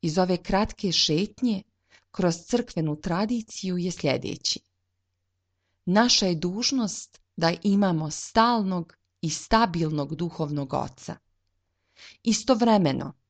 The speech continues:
naše je pravo da izaberemo onog koji će nama biti najpogodniji. Ne onog najpri-, prijatnijeg, već onog najiskusnijeg,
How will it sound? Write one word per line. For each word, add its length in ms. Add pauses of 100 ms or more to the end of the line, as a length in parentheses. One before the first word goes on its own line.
(240)
naše 440
je 140
pravo 500 (260)
da 80
izaberemo 720
onog 540 (340)
koji 200
će 200
nama 440 (240)
biti 380
najpogodniji. 1000 (680)
Ne 260
onog 480 (180)
najpri-, 560 (320)
prijatnijeg, 880 (640)
već 240
onog 440 (240)
najiskusnijeg, 1300